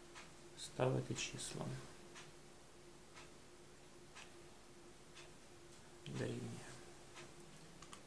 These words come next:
Значить, можна виконувати,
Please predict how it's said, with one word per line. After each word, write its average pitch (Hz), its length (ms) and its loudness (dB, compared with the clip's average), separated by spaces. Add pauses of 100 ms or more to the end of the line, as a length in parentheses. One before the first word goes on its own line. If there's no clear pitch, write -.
(3250)
Значить, - 580 12 (2750)
можна 135 240 12
виконувати, 120 600 12